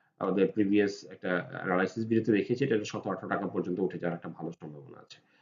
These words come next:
আমরা যে জিনিসটা এখানে একটু মেজার করার চেষ্টা করবো, একটা জিনিস দেখানোর চেষ্টা করবো, সেটা হচ্ছে যে আপনারা যদি দেখেন আপনার অনেকগুলো টার্ম হয়তো বা এখানে <clears throat> শুনবেন আজকে, হয়তো এটার সাথে ফ্যামিলিয়ার আপনারা, ধরে নিচ্ছি।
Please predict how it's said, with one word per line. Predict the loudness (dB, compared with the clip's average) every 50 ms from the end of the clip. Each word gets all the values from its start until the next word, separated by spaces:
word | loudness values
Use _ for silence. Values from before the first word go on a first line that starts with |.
| _ _ _ _ _ -20 -20 -20 _ _ _ _ _
আমরা | 2 8 10 12 12 12
যে | 12 10 10
জিনিসটা | 10 10 8 6 4 4 2
এখানে | 4 4 4
একটু | 4 4
মেজার | 4 4 6 6 4 4
করার | 4 4 4
চেষ্টা | 4 2 0 0 -2 -8
করবো, | -4 -4 -4 -4
একটা | -4 -4 -4
জিনিস | -4 0 0 0
দেখানোর | 0 0 0 2 2 2 2
চেষ্টা | 2 0 -2 -2 -4
করবো, | -2 0 0 0
সেটা | 0 0 0 -2
হচ্ছে | -2 -2 -4 -4 0
যে | 2 2 2 2 -2 _ _ _ _ _ _ _ _ _ -8
আপনারা | -2 2 4 4
যদি | 6 6 8 8 8 6 6 2
দেখেন | -2 -2 -2 -2 0 0 0 0
আপনার | 2 4 4
অনেকগুলো | 6 6 6 6 4 4 0 -10 _
টার্ম | -4 0 2 4 4 4 4
হয়তো | 4 2 2 2 2 0
বা | 0 0 0
এখানে | -2 -2 -2 -2 -2 -2 -4 -6 _ _ -2
<clears throat> | 0 2 4 4 4 2 2 -4 -12 _ _ _ _ _ _ _ _ _ _ _ _ _ _ _ _ 0 4
শুনবেন | 6 6 8 6 6 4
আজকে, | 2 0 -2 -4 -4
হয়তো | -2 0 0
এটার | 0 0 0 -4
সাথে | -6 -6 -6
ফ্যামিলিয়ার | -6 -4 -2 0 0 2 2 2 0 0 -2
আপনারা, | -4 -4 -4 -2 -2 -2 -2 -4 -6 -14 -20 -20 -20 -20 -14 _ -4
ধরে | 0 2 4 4
নিচ্ছি। | 4 4 2 2 2 2 2 0